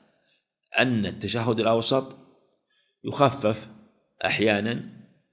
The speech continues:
ولا يجب فيه الدعاء، وإن دعا أحيانًا فلا بأس، لأن الأخبار جاء فيها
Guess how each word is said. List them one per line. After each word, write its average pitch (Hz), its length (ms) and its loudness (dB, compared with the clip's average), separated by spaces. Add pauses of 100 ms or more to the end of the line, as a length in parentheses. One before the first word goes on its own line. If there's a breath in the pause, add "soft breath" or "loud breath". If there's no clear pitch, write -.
ولا 120 280 6
يجب 113 180 4
فيه 98 280 -4
الدعاء، 101 640 -4
وإن 110 320 0
دعا 113 260 4
أحيانًا 95 520 -2 (580 soft breath)
فلا 117 200 6
بأس، 127 540 4 (380 soft breath)
لأن 147 340 6
الأخبار 127 880 4
جاء 127 380 2
فيها 123 560 0